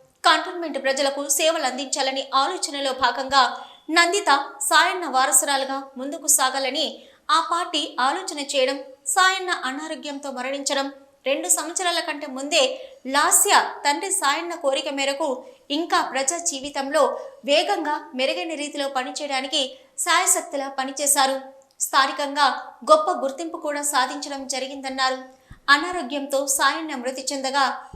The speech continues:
ఆయన వారసురాలుగా లాస్య కుటుంబ పరంగా వారందరూ ఆలోచన చేసి కంటోన్మెంట్ ఎమ్మెల్యేగా పోటీ చేసి చిరు ప్రాయంలోనే పెద్ద మెజార్టీతో గెలుపొందారు. దురదృష్టవశాత్తు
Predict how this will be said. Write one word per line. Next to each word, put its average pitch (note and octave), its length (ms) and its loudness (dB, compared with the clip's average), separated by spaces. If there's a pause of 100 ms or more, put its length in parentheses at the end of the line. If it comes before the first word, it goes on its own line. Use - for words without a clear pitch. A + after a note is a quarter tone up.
ఆయన C#4 280 2
వారసురాలుగా C4+ 720 2 (440)
లాస్య D#4+ 540 2 (100)
కుటుంబ D#4+ 300 -8
పరంగా C4+ 420 2 (380)
వారందరూ D#4 480 2 (100)
ఆలోచన C#4+ 360 0
చేసి C#4 560 -2 (140)
కంటోన్మెంట్ D#4 560 -4
ఎమ్మెల్యేగా C4+ 580 -4
పోటీ C4 280 -4
చేసి C#4+ 580 0 (280)
చిరు F#4 160 2
ప్రాయంలోనే D4+ 800 -2 (160)
పెద్ద C4+ 240 0
మెజార్టీతో D4 600 -2
గెలుపొందారు. C4+ 840 -2 (600)
దురదృష్టవశాత్తు D#4+ 1000 2